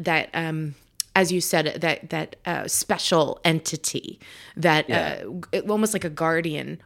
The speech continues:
Speaker 1: or someone that's with you or an energy that's with you all the time. And I feel like there can be, you know, one of the things that I'm working on is, um,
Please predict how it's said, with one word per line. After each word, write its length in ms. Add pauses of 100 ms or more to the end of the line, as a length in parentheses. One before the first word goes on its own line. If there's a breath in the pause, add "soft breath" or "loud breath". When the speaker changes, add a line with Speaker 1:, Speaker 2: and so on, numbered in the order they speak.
(100)
Speaker 1:
or 180
someone 360
that's 200
with 200
you 240
or 180
an 80
energy 320
that's 180
with 140
you 120
all 140
the 100
time. 260
And 80
I 40
feel 200
like 120
there 120
can 180
be, 240 (380 loud breath)
you 80
know, 240 (160)
one 400
of 80
the 80
things 240
that 100
I'm 160
working 300
on 160
is, 320
um, 400